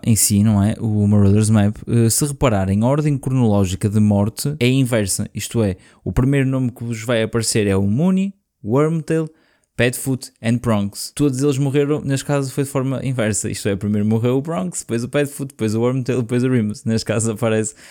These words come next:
muito provavelmente, a J K Rowling fez isso de propósito, mas é engraçado de, de reparar nisso. Triste por eles terem morrido, mas engraçado por ter essa particularidade ali. Ahm, e pronto, é, é esta a história dos Marauders. Agora faço-vos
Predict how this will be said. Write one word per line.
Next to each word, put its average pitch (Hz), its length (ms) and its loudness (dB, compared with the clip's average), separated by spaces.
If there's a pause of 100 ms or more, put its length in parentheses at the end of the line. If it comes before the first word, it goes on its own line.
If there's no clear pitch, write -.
(160)
muito 120 200 2
provavelmente, 117 560 4
a 117 40 8
J 110 160 6
K 117 80 6
Rowling 110 240 6
fez 104 200 4
isso 98 160 0
de 107 60 2
propósito, 123 720 0
mas 123 720 2
é 113 100 2
engraçado 101 800 0
de, 101 60 -8
de 107 80 -6
reparar 98 340 -2
nisso. 98 260 -8
Triste 110 280 -2
por - 80 -6
eles 101 120 -4
terem 104 140 0
morrido, 107 280 0
mas 104 140 -2
engraçado 104 420 -2
por - 160 -20
ter 101 200 -6
essa - 380 -6 (100)
particularidade 101 680 0
ali. - 180 -6 (480)
Ahm, 139 760 2 (220)
e 269 80 -4
pronto, 233 480 -2 (100)
é, 165 360 0
é 147 300 4
esta 117 200 0
a - 20 2
história 117 240 0
dos 104 120 -2
Marauders. 101 560 2
Agora 127 440 2
faço-vos 127 1040 -2